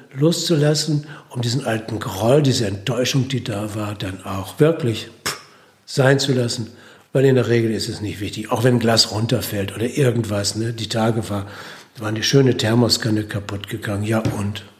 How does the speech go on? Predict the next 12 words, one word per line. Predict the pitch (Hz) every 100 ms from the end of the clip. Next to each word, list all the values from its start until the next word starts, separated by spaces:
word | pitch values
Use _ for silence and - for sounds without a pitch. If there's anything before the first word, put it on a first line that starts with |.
| _ _ _ _ - -
Was | 123 123
ist | 113
jetzt | 113 104
wirklich | 117 104 - 92
wichtig? | 101 95 - 120 - - _ _ - -
Das | - 185
Zusammensein | - - - 90 104 - 135 190
und | 139 110
dass | 123 117
wir | 139
da | 117 107
sind. | 95 87 -